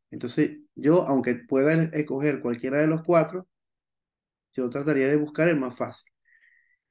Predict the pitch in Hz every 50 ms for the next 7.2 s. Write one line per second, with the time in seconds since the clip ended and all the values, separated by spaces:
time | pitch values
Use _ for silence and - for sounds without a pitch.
0 | _ _ - 139 147 180 170 240 233 220 214 202 214 208 208 220 220 220 - -
1 | _ _ _ _ _ _ _ _ _ _ - 208 220 240 247 233 196 180 170 180
2 | 185 180 196 190 180 170 160 160 - 170 170 165 165 - 160 156 170 165 - 175
3 | 170 165 - - 185 180 180 180 - _ _ _ _ _ _ _ _ _ _ _
4 | _ _ _ _ _ _ _ - 160 160 160 156 160 156 170 185 175 165 180 -
5 | - - _ _ _ _ _ _ _ _ _ _ _ 143 151 151 151 151 147 143
6 | 139 143 151 151 165 170 160 160 - - 170 170 170 170 170 175 180 180 185 190
7 | 185 170 -